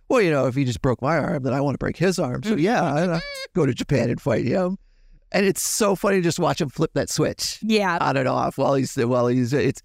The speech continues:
Speaker 1: it's not even a matter of, is he kayfabe or is he shooting kind of thing. It's
Speaker 2: <laughs>
Speaker 1: literally a matter of, like, you can watch, you can tell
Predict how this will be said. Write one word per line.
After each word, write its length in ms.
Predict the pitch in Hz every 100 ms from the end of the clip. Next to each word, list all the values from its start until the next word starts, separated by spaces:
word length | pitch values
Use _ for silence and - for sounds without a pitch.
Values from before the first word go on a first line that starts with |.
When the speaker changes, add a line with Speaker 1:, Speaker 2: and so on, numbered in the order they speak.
| _
Speaker 1:
it's 260 | - - 185
not 160 | 190 202
even 160 | 185
a 60 | 175
matter 320 | 165 160 165
of, 400 | 151 147 131 - - - - -
is 100 | 117
he 80 | 120
kayfabe 680 | 190 220 - 254 370 349 262 -
or 120 | 147
is 100 | 131
he 40 |
shooting 520 | 123 185 151 170 156
kind 180 | 156 143
of 60 | 135
thing. 260 | 262 247 254
It's 100 | 214
Speaker 2:
<laughs> 260 | 220 214 196
Speaker 1:
literally 260 | 196 185
a 20 | 170
matter 180 | 170 165
of, 100 | 151
like, 180 | 147
you 80 | 180
can 160 | - 147
watch, 260 | 147 143
you 80 | 180
can 140 | 185 151
tell 580 | - 190 160 190 185